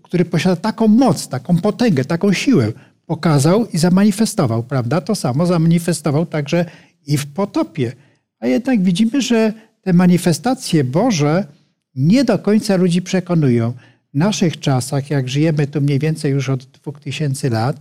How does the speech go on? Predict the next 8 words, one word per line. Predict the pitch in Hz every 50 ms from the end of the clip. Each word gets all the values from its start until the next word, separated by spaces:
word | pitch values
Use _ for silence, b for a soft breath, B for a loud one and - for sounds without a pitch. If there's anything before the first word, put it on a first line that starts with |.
| b b b b b b b _ _
specjalnie | _ - 208 185 - - 185 175 180 190 190
takich | - 190 170 170 190 175 139
wielkich | 165 160 156 156 180 180 156
manifestacji | 170 170 170 170 165 - 156 139 - 156 151 151 - 165
interwencji | 156 - 165 156 156 151 151 - - 160
Bożych | 147 156 139 127 151 143 - -
nie | 180 208 262 311 226
widzieliśmy, | 156 135 127 135 120 120 117 110 120 123 123 127